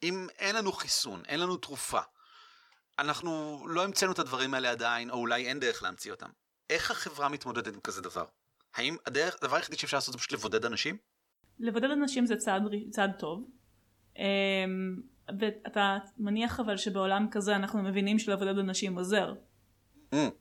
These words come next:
Speaker 2: כי זה לא דבר שהיה ברור כל כך. אה, כי אתה, אם אתה לא יודע למה בני אדם נהיים חולים, אתה חושב ששד גורם להם להיות חולה, זה לאו דווקא,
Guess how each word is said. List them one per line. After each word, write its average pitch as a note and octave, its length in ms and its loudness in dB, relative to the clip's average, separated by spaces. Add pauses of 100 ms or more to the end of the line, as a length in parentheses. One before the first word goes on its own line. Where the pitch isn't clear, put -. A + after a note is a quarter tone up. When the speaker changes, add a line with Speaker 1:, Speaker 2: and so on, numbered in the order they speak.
(420)
Speaker 2:
כי G#3+ 160 -4
זה G#3+ 120 -2
לא A3 120 4
דבר A3 260 2
שהיה F3+ 240 0
ברור F3+ 380 -2
כל - 180 -10
כך. - 360 -14
אה, - 600 -8 (340)
כי G#3+ 100 -2
אתה, G#3 180 0
אם A3+ 100 6
אתה A3+ 100 0
לא A3 80 -2
יודע A#3 500 0
למה A3 420 0 (120)
בני G#3+ 160 0
אדם G#3+ 460 0
נהיים G#3+ 260 -2
חולים, A3 260 2
אתה G#3+ 100 -6
חושב - 180 -4
ששד A3+ 380 0
גורם G3 300 2
להם F#3+ 200 -2
להיות F#3+ 160 -6
חולה, G#3 260 -2 (320)
זה A3 120 -2
לאו G#3 180 4
דווקא, G#3+ 240 -2